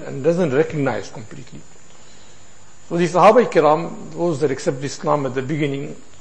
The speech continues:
Allah Pak speaks about them, "هذه سبيلي أدعو إلى الله على بصيرة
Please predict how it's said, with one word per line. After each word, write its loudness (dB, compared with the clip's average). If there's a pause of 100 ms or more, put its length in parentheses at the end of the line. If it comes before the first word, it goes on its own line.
(320)
Allah 4
Pak 4
speaks -6
about 2
them, -2 (1200)
"هذه 4
سبيلي -2
أدعو -2
إلى -2
الله 4 (260)
على 4
بصيرة 0